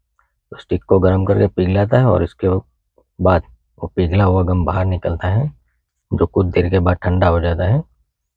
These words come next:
और ये देखिए, इसके अंदर coil है, जो ये दो तार है, उसमें aluminium और copper दोनों को मिलाकर ये बनाया हुआ है। तो आप देख सकते हैं, इस तरह से इसके अंदर glue था, तो गर्म होकर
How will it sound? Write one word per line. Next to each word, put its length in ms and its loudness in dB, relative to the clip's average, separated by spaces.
और 160 -4
ये 120 -2
देखिए, 360 0
इसके 220 -4
अंदर 300 0
coil 280 2
है, 140 -2
जो 140 -2
ये 80 2
दो 160 0
तार 220 0
है, 160 2
उसमें 400 -2
aluminium 540 0
और 140 0
copper 340 0
दोनों 280 2
को 100 0
मिलाकर 460 0
ये 120 -2
बनाया 320 0
हुआ 260 2
है। 60 0
तो 840 -14
आप 80 0
देख 220 -2
सकते 220 -2
हैं, 80 4
इस 100 -6
तरह 160 0
से 160 0
इसके 240 -4
अंदर 220 2
glue 240 0
था, 200 0
तो 100 0
गर्म 280 2
होकर 420 0